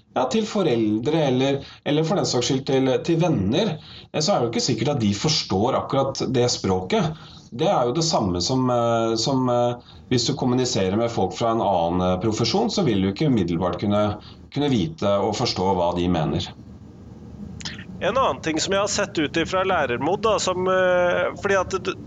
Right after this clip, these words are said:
Speaker 2: den sier jo også at de, man har ikke hatt så stor fullføringsgrad blant lærerstudentene som det man har nå, og man utdanner stadig flere, men samtidig så har vi også de si-,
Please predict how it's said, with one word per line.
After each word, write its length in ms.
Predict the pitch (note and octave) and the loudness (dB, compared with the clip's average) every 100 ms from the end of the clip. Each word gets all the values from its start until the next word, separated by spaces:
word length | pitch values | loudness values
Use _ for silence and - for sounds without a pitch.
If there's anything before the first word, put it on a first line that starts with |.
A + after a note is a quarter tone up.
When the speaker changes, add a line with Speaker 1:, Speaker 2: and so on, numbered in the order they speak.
| - - - C#3+ E3 | -16 -14 -8 -4 0
Speaker 2:
den 200 | G3 - | 0 0
sier 160 | A#3 | 0
jo 80 | F3+ | 2
også 200 | D3+ D#3+ D3+ | 2 0 0
at 140 | E3+ D#3 | 0 2
de, 100 | E3+ | 2
man 180 | E3+ F3 | 2 0
har 140 | E3+ - | -2 -2
ikke 140 | F3 | -2
hatt 160 | D#3+ - | -2 -2
så 140 | - E3+ | 0 0
stor 300 | - D#3 D#3+ - | 0 0 0 0
fullføringsgrad 1200 | G#3 C#3+ G2 A#2 A2 G#2+ G#2+ - B2+ D3+ A3 G3+ | 0 0 -2 -2 0 0 -2 -2 0 0 0 0
blant 240 | G3 F#3+ | -2 0
lærerstudentene 1040 | G3 D#3 A#2+ A#2 C3+ C3 B2+ A#2+ - C#3+ D3+ D3+ | 0 0 0 -4 -4 -2 -2 -4 -4 0 2 2
som 300 | - D#3 C#3+ | 0 0 0
det 140 | C3+ A2 A#2 | 2 2 0
man 160 | C3 | 0
har 180 | B2 A#2+ | 0 0
nå, 140 | B2 | 0
og 320 | C#3 F3 D#3 D3 | 0 2 2 2
man 160 | D3 - - - - - - | -2 -4 -14 -12 -12 -12 -4
utdanner 600 | C3+ A#2+ A#2 C#3+ C3+ D#3 | 0 2 2 0 0 0
stadig 300 | E3 D3 D#3 | 0 0 0
flere, 220 | E3+ G3+ A3 | 0 0 2
men 80 | G#3 | 0
samtidig 420 | A3 - C#3+ D3+ | -2 -2 -4 0
så 140 | G#3 | 2
har 80 | F3 | 2
vi 80 | G3 | 2
også 160 | E3+ F3 | 2 2
de 80 | |
si-, 220 | F3+ - | 0 -2